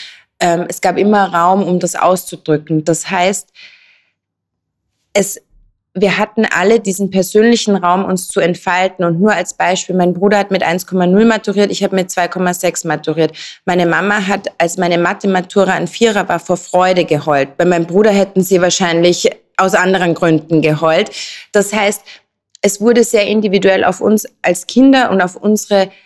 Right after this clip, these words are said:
Talente und Fähigkeiten eingegangen und diese auch gefördert im Sinne der freien Entfaltung. Und ich glaub, dass sowas in einem jungen Alter, wo du auch von erwachsenen Menschen geschätzt wirst, was mit dir macht,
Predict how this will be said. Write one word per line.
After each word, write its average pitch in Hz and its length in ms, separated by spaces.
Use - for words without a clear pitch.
Talente 202 640
und 180 120
Fähigkeiten 196 840
eingegangen 220 760
und 185 220
diese 202 380
auch 185 300
gefördert 208 500
im 190 140
Sinne 190 260
der 185 120
freien 170 320
Entfaltung. 180 580
Und 185 100
ich 190 160
glaub, 190 400
dass - 240
sowas 240 360
in 208 100
einem 196 120
jungen 262 420
Alter, 190 480
wo 185 80
du 208 120
auch - 160
von 202 160
erwachsenen 202 600
Menschen 196 480
geschätzt - 600
wirst, 165 320
was 196 220
mit 220 200
dir 185 120
macht, 175 540